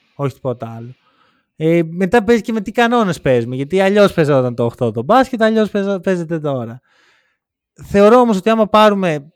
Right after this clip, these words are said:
την ανάγουμε στο τώρα την τότε ομάδα, η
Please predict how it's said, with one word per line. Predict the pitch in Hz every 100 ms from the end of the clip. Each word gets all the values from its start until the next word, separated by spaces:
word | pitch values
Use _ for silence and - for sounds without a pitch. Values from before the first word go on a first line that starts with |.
| _ -
την | 180
ανάγουμε | 180 185 196 190 180
στο | 160
τώρα | 135 175 160
την | 135
τότε | 143 135 131
ομάδα, | 131 165 214 285 277 _ _ _ _ _ _ _
η | 185 196